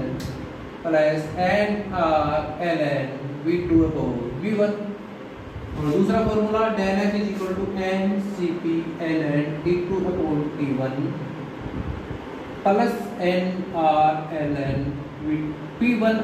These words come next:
upon पी टू। ये तो दो फॉर्मूले थे।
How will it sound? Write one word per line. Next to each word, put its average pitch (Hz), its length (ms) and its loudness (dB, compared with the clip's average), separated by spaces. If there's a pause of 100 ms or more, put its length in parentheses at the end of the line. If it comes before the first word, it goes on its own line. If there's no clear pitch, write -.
upon 160 420 2 (1400)
पी 247 200 4
टू। 170 120 0 (500)
ये 190 120 -2
तो 247 60 4
दो - 680 -2
फॉर्मूले 180 400 2
थे। 127 180 -2